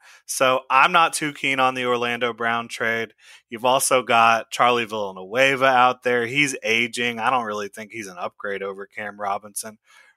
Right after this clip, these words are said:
Russell Okung is solid, but he's old and he's injured often.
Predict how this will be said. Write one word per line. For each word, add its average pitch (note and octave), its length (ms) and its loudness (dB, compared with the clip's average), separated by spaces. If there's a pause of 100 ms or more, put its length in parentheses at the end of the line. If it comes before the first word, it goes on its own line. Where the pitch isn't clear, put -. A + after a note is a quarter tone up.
Russell C#3 320 2
Okung C#3+ 600 2
is A2+ 140 -2
solid, C3+ 560 4
but A2+ 120 -8
he's A#2 220 -8 (140)
old C#3 380 2
and A#2+ 120 0
he's G#2 280 -6
injured B2+ 400 0 (100)
often. B2+ 600 0